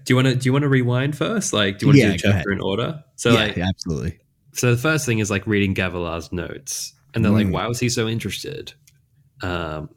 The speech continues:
Speaker 1: why was he so interested in the Parshendi?" And it's, like, interesting to, to think about, when did he, like, when did he turn into this, like, "Oh, I wanna be a herald" kinda guy? Like, when was that moment?
Speaker 2: What was the triggering event for that to occur?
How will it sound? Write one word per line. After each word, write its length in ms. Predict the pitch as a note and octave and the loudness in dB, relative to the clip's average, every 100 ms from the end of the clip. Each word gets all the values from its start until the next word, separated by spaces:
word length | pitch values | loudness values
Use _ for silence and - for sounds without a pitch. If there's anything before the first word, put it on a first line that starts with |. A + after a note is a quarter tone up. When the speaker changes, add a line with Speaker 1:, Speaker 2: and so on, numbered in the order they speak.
| - | -8
Speaker 1:
why 100 | G2+ | -4
was 120 | C3+ | -2
he 80 | D3+ | -2
so 160 | D3+ D3 | -2 -2
interested 320 | C#3 - A#2+ | -2 -6 -6
in 80 | G#2 | -4
the 80 | G2+ | -4
Parshendi?" 580 | G2+ F#2+ F#2+ F2 D#2+ D#2 | -4 -4 -4 -6 -6 -6
And 100 | G2 | -6
it's, 100 | F#2+ | -4
like, 140 | A2+ - | -6 -2
interesting 500 | B2 B2+ C3+ G#2 F#2+ | -2 -2 -4 -2 -2
to, 160 | G2 F#2+ | -2 -4
to 180 | - | -6
think 320 | F2+ - F2+ F#2 | -8 -4 -4 -4
about, 300 | F2 E2 F#2+ | -6 -6 -2
when 200 | C#3+ D3+ | 0 2
did 160 | C3+ | 2
he, 220 | B2+ A2 G2+ | 2 2 2
like, 440 | F2 E2 - - _ _ _ _ _ _ _ _ _ _ _ - | 0 -4 -10 -20 _ _ _ _ _ _ _ _ _ _ _ -4
when 220 | A#2 D3+ | 0 2
did 140 | D3 | 4
he 400 | B2 A#2 G2+ G2 G2 _ _ _ _ _ _ - _ _ _ _ - _ | 4 2 2 0 -4 _ _ _ _ _ _ -20 _ _ _ _ -20 _
turn 240 | - G#2+ G2 | -2 0 2
into 200 | F#2+ F#2+ | -2 -2
this, 220 | F#2 - | -2 -2
like, 320 | F#2 - - - | -4 -6 -10 -2
"Oh, 140 | C3+ | 0
I 80 | G#2 | 0
wanna 180 | G2+ G#2 | 0 -2
be 140 | G2 | -2
a 40 | F#2 | -2
herald" 420 | F#2+ F2 D#2 D2+ | -2 -4 -4 -8
kinda 220 | - D2+ | -12 -12
guy? 360 | C2+ - - - _ _ _ _ - | -10 -12 -14 -18 _ _ _ _ -6
Like, 160 | F#2+ F#2 | -2 0
when 200 | G#2 G#2+ | 0 0
was 140 | G2 | 0
that 180 | F#2+ D2 | -2 -6
moment? 220 | E2 E2 | -8 2
Speaker 2:
What 120 | A#2 B2 | 2 4
was 160 | A#2+ | 4
the 100 | A2+ | 4
triggering 540 | A2 - A#2 G#2+ G#2 F#2 | 2 2 2 2 2 2
event 280 | F2 F2 C#2 | 0 0 -2
for 100 | D2+ | -4
that 220 | D#2 - | -4 -4
to 120 | D2+ | -6
occur? 340 | C2+ - - | -6 -6 -10